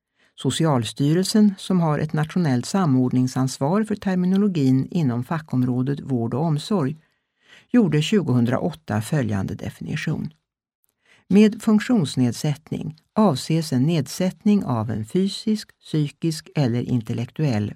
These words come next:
funktionsförmåga. En funktionsnedsättning uppstår till följd av en medfödd eller förvärvad skada. Sådana skador,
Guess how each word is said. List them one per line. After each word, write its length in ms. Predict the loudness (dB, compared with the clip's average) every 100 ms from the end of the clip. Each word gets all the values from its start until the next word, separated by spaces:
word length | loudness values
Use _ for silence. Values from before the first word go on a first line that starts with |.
| -8
funktionsförmåga. 1000 | -10 -6 -6 -6 -4 -2 -2 -2 -8 -10 -14 _ _ _ _ _ _ _ -20 -2
En 180 | 2
funktionsnedsättning 1040 | 2 2 2 0 0 0 2 0 0 2 2
uppstår 340 | 0 -2 -4
till 160 | -2 -4
följd 340 | -2 -2 -2
av 120 | -2
en 160 | 0 2
medfödd 580 | 2 0 -4 -2 -2 -2
eller 180 | -2 -2
förvärvad 560 | -2 0 0 -2 -4 -6
skada. 540 | -6 -4 -2 -4 -8 -10 _ _ _ _ _ _ _ _
Sådana 440 | -4 -2 2 2 0
skador, 600 | 2 2 4 2 0